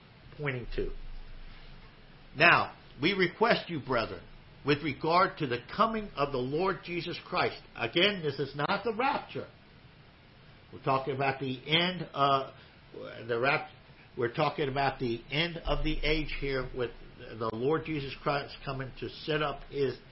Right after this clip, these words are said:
administration, to defeat the Antichrist and to set up his administration. Uh, in reference to Thessalonians, the, the letters to Thessalonians was to believers that felt like they had missed the boat, that they had missed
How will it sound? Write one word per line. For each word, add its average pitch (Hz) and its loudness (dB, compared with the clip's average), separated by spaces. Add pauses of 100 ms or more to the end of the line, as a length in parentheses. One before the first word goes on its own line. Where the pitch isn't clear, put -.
(680)
administration, 123 -2
to 110 -6
defeat 160 0
the 127 -2
Antichrist 160 -2
and 123 -10
to 110 -6
set 143 0
up 151 0
his 135 -2 (120)
administration. 123 -6 (760)
Uh, 127 4 (120)
in 123 -2 (140)
reference 156 2 (160)
to 127 4 (280)
Thessalonians, 151 2
the, 120 -2
the 117 -2
letters 139 2 (140)
to 120 -2 (360)
Thessalonians 143 2
was 123 -2
to 131 2
believers 131 -2
that 117 -6 (100)
felt 160 0
like 147 0
they 127 0
had 117 -4
missed 127 -4
the 143 -4
boat, 151 2
that 110 -6
they 117 -4
had 107 -4
missed 165 -6